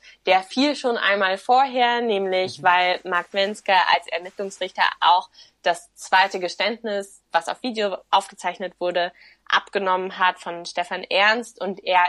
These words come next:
Speaker 1: ihn, Stefan Ernst, damals mit dieser Aussage, die ihn beschäftigt hatte, konfrontiert hat, warum Markus H. ihm gegenüber geäußert habe, warum er denn jetzt nicht wegen terroristischer Vereinigung
Speaker 2: Mhm.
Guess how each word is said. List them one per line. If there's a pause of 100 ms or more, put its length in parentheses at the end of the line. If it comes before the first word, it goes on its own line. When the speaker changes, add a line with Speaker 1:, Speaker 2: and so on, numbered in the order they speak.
Speaker 1:
ihn,
Stefan
Ernst,
damals
mit
dieser
Aussage,
die
ihn
beschäftigt
hatte, (260)
konfrontiert
hat,
warum
Markus
H. (300)
ihm
gegenüber
geäußert
habe, (460)
warum
er
denn
jetzt
nicht
wegen
terroristischer
Vereinigung
Speaker 2:
Mhm.